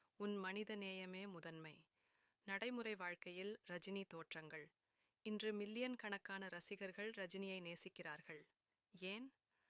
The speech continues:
காரணம் அவரது கேரக்டர். எவரையும் அலட்சியப்படுத்த மாட்டார். அழகாக பேசுவார். அன்பாக நடந்து கொள்வார். அதிகாரத்தை தக்க வைத்து கொள்ள முயற்சி செய்ய மாட்டார். ரஜினி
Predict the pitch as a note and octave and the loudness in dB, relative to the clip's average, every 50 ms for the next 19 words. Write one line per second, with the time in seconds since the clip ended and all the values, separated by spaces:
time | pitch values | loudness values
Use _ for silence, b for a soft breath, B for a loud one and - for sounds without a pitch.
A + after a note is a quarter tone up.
0 | b b b b - A3 G#3+ G#3+ G#3+ A3+ A3+ A3+ A#3+ B3 - - F#3 F#3 F3+ E3+ | b b b b 4 8 8 8 8 8 4 2 2 2 0 0 0 0 0 0
1 | F3 - - F3+ F3 F3+ F3 - - F3 D#3 - - _ _ b b b b b | 0 -2 0 0 2 2 0 -2 -4 -6 -6 -6 -10 _ _ b b b b b
2 | b b b b F#3+ F#3+ F#3+ G#3+ A3 A3 A3+ A#3 - F3+ F#3 F#3+ - - G3+ F#3 | b b b b -2 0 2 2 2 2 2 2 2 2 2 2 2 0 -2 -2
3 | - F3 E3+ - E3+ E3 E3 D#3+ D#3 - E3 D#3+ D3+ - - b b b b b | -2 -4 -4 -4 -4 -4 -4 -4 -4 -4 -6 -6 -6 -8 -14 b b b b b
4 | b b b b b b - F3 F3+ F#3 F#3 G3+ G3 F#3+ F#3 G#3 G3+ - F3+ F3 | b b b b b b 8 8 8 8 8 6 6 6 6 2 -2 -2 -2 0
5 | E3+ - - E3+ E3 D#3+ D3+ D#3 - - _ b b b b b b b b E3+ | 2 0 0 0 -2 -6 -6 -8 -12 -16 _ b b b b b b b b 2
6 | F3 F3+ F3 F#3+ F3+ F3+ F#3+ G3 F3+ E3+ D#3+ E3 E3+ E3+ - E3+ D#3+ D#3 D#3+ D#3 | 4 4 6 6 6 6 4 2 0 2 2 0 -2 -2 -2 -2 -2 -2 -2 -4
7 | D3+ D3+ - _ b b b b b b b b b b b F#3+ G3 G#3+ G#3+ A#3 | -6 -6 -10 _ b b b b b b b b b b b 4 6 6 6 6
8 | A3+ A3 - - A3 G#3+ - - F3+ - - G#3 G3 G3 G3 - G#3+ G3+ - F#3 | 4 4 4 2 0 0 2 0 0 0 2 2 2 0 0 0 -2 0 2 2
9 | F3+ F#3 F#3 F3+ F3+ F3+ F3+ - - F#3 - - E3+ E3 E3+ D#3+ D#3 D#3 D#3 - | 2 2 2 0 0 0 0 0 -2 -2 -2 -4 -4 -4 -4 -4 -4 -4 -4 -2
10 | E3 D#3 D#3 - - _ _ _ _ _ _ _ _ _ _ _ - F#3+ G3 F#3+ | -4 -4 -4 -6 -12 _ _ _ _ _ _ _ _ _ _ _ 2 4 4 6
11 | F#3 G#3+ G#3+ A3 A#3 C4 | 6 6 4 4 2 0